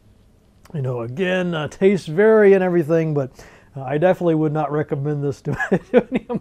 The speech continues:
my friends. <laughs> Or maybe I would. Uh, anyway, we'll go zero out of five on this. You know, it's not horrible. You could probably drink this, but I mean, man, there's so many more,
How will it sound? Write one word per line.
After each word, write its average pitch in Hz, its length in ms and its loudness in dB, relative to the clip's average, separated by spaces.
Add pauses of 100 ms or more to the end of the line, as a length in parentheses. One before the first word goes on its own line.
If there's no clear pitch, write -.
my 226 100 -8
friends. 165 680 -6
<laughs> - 40 -14 (640)
Or 180 60 -6
maybe 226 260 -2
I 156 60 0
would. 151 340 -6 (560)
Uh, 214 220 0
anyway, 311 580 2
we'll 240 140 6
go 226 140 8
zero 185 280 6
out 170 140 6
of 156 80 -4
five 156 260 0
on 147 200 -2
this. 147 360 -4 (1000)
You 233 260 -2
know, 233 100 4
it's 220 120 2
not 269 220 2
horrible. 160 1120 4
You 180 80 -6
could 196 120 -10
probably 220 260 4
drink 160 320 -2
this, 143 360 0
but 135 160 -8
I - 20 -14
mean, 117 260 -12
man, 151 280 -8
there's 123 140 -14
so 185 120 -6
many 147 180 -6
more, 135 360 -6